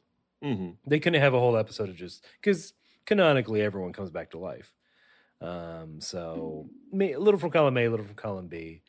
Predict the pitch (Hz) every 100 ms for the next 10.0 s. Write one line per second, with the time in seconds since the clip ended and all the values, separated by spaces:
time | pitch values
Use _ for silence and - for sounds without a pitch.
0 | _ _ _ 120 170 180 139 120 113 107
1 | 101 - 147 139 123 98 113 113 110 175
2 | 170 135 113 107 98 87 82 - - -
3 | - 131 139 139 123 123 113 120 107 101
4 | 98 95 110 104 95 107 120 107 107 104
5 | 101 98 92 80 95 95 90 - _ _
6 | _ _ _ _ _ - 208 208 208 214
7 | 214 214 214 214 208 190 214 185 202 208
8 | 165 190 190 160 - 190 185 180 180 180
9 | 165 _ - - 175 170 185 180 - 262